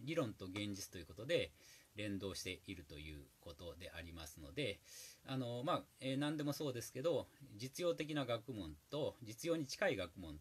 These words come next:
と、それから、えー、純粋な、えー、理論を抽出する学問、まあ、えー、物理と数学というのは中学レベルだとそんな感じです。まあ、もう本当は物理学だって、あの、もっと深くいくとすごい理論的な世界になるんですが、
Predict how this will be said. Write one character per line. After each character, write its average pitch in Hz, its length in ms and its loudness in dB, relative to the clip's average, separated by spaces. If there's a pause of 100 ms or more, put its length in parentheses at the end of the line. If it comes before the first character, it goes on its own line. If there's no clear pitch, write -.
と、 127 160 0
そ - 120 -6
れ 98 80 -6
か 98 120 -6
ら、 87 240 -2 (460)
え 92 80 -6
ー、 87 40 -4
純 104 240 0
粋 95 380 0
な、 107 440 -2
え 95 220 -6
ー、 - 20 -8
理 107 80 0
論 101 140 2
を 90 60 -2
抽 95 180 -6
出 95 80 -2
す - 200 -2
る 110 80 -4
学 92 300 -6
問、 82 180 -6 (200)
ま 135 80 -2
あ、 82 100 -4 (560)
え 98 320 -6 (680)
ー、 117 40 -6
物 117 200 -2
理 92 100 -2
と 92 160 -4
数 104 240 -2
学 98 220 0
と - 100 -4
い - 20 2
う - 40 2
の 143 40 2
は 107 60 0
中 202 240 2
学 196 220 6
レ 190 100 8
ベ 120 100 4
ル 92 80 2
だ 80 100 -4
と - 120 -8
そ 95 140 -8
ん 90 60 -4
な 82 100 -6
感 82 260 -6
じ 78 200 -12 (100)
で 82 100 -10
す。 - 280 -12
ま 123 100 0
あ、 - 200 -8
も 151 60 -6
う 135 80 -6
本 208 100 -2
当 214 60 4
は 170 60 2
物 165 220 -4
理 - 100 -2
学 117 180 -6
だ 92 80 -4
っ 85 40 -4
て、 82 380 -10
あ 92 100 -8
の、 85 80 -10 (560)
も 113 80 -6
っ 98 40 -8
と 82 180 -10
深 - 300 -6
く 92 100 -10
い 78 60 -10
く - 120 -18
と 143 240 4 (240)
す - 100 -16
ご 131 100 2
い 95 40 -2
理 98 80 0
論 101 180 0
的 95 180 -4
な 92 80 -2
世 104 120 -4
界 85 160 -6
に 82 80 -8
な 85 80 -6
る 82 80 -8
ん 76 80 -8
で 71 100 -12
す - 140 -12
が、 98 220 -2